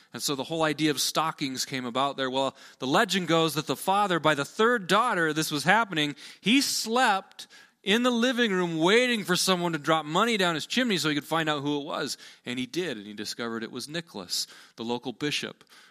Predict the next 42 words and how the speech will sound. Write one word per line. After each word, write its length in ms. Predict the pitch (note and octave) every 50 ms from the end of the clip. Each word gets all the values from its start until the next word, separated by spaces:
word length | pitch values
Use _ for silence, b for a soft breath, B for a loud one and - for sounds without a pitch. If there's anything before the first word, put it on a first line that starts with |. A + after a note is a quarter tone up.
| B
who 80 | B B2
was 120 | A#2 A2+
sneaking 420 | - - - C#3+ C#3+ C3+ - C3+ B2+
and 80 | B2
dropping 340 | A#2 B2+ B2+ B2+ - C3 A#2 A2+
<laughs> 60 | -
money 200 | D#3 C#3+ C#3 C3+
down 240 | A#2+ B2+ B2 B2 A2+
his 200 | A2 A#2+ A2 -
chimney. 480 | - - F#3+ F3+ - A2 G#2 G2 F2+ _ B B B B B B B B B B B -
And 200 | A2+ A2+ A#2 A2+
so 200 | - B2+ B2 B2
eventually 360 | B2 C3 C3+ B2+ - C3+ C3
he 60 | C3
became 320 | B2+ B2 - C#3 C3+ C3
a 40 | C3
saint 420 | B2 - - E3+ F3 C3+ - - -
because 260 | A#2+ G#2+ - B2+ A2+
of 80 | A#2+ A2+
his 120 | A#2 G#2+
generosity. 800 | - - C3 A#2+ A#2+ A#2+ A#2+ B2+ C#3 D3 C#3 - - A#2+ A#2 A2 - B B B B
He's 100 | B -
actually 240 | D#3 D#3+ D#3 - D#3+
the 60 | C3+
patron 460 | - - E3 F3+ E3+ - - F3 D3 C#3
saint 280 | - - E3 D#3+ D3
of 160 | D3 B2 -
children 480 | - - - F#3 F#3 F3+ G3 A3 B3 B3 - _ _ _ _ B B B B B B B B B
and 140 | B C3+ C3+
the 40 | C3
patron 380 | - - D#3 D#3 - - D#3+ C#3+
saint 340 | - - D#3+ D#3 D3 D3
of 160 | - D#3 C#3 -
sailors 640 | - - - G3 A3 G3 C#3+ G#2+ G2+ G#2 - - -
in 80 | A#2+ A#2
the 80 | A#2
Catholic 400 | A2+ - B2+ A#2 A#2 - B2+ B2
Church. 500 | - - D#3+ D3+ - - _ - - - B B B B B B B B B B B -
So, 300 | G#2+ G#2+ G#2+ G#2+ - -
pretty 240 | - - B2 A#2 A2
interesting 400 | A2+ G#2+ - G2+ - - A2+ A2
story. 380 | G#2+ - - A#2 A2+ A#2+ D3+